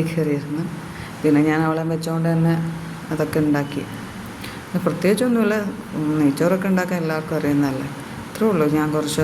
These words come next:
നെയ്യും ഓയിലൊക്കെ ഒഴിച്ച് അവൾക്ക് വേണ്ടി ആക്കുന്നതുകൊണ്ട് അത്രയും സാധനങ്ങളൊക്കെ ഞാൻ ഇടുന്നുള്ളൂ. ഏലക്കയും പട്ടയും ഗ്രാമ്പും ഒക്കെ ഇട്ട് പിന്നെ കുറച്ച് ക്യാരറ്റും കുറച്ച് സവോളയും കൂടി ഇട്ട് വഴറ്റി അതിനകത്തേക്ക്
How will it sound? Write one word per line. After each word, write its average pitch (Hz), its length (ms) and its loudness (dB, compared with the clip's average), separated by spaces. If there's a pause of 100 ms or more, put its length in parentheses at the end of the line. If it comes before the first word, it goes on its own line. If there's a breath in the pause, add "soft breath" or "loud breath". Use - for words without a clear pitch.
(120)
നെയ്യും 151 300 4 (140)
ഓയിലൊക്കെ 147 440 2
ഒഴിച്ച് 143 300 0 (340)
അവൾക്ക് 147 280 -2
വേണ്ടി 170 200 2
ആക്കുന്നതുകൊണ്ട് 175 460 0
അത്രയും 196 460 0
സാധനങ്ങളൊക്കെ 180 560 0
ഞാൻ 160 120 2
ഇടുന്നുള്ളൂ. 147 360 -2 (960 loud breath)
ഏലക്കയും 156 420 0
പട്ടയും 156 360 -2
ഗ്രാമ്പും 151 360 2
ഒക്കെ 151 240 -2
ഇട്ട് 160 220 0 (140)
പിന്നെ 147 280 0 (520)
കുറച്ച് 165 340 -2
ക്യാരറ്റും 156 440 0 (720)
കുറച്ച് - 340 -2 (600)
സവോളയും 147 440 2
കൂടി 151 160 -2
ഇട്ട് 147 180 -2
വഴറ്റി 151 340 0 (720 loud breath)
അതിനകത്തേക്ക് 160 600 2